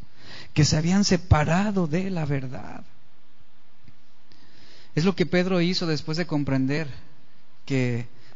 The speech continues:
tal como lo predijo Jesús, le había negado. ¿Recuerdan lo que hizo Pedro?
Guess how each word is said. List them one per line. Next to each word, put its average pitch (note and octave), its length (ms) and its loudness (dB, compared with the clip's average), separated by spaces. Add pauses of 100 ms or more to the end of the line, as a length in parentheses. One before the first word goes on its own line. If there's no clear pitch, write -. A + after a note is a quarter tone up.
(100)
tal C#3 160 0
como D#3 200 0
lo C3+ 160 2
predijo C3+ 400 0
Jesús, C#3+ 540 -4
le C3 140 -2
había C3 240 -2
negado. A#2+ 440 -2
¿Recuerdan F#3 380 -2
lo F#3+ 100 -2
que F3+ 120 -4
hizo F3 180 -4
Pedro? F#3+ 420 -4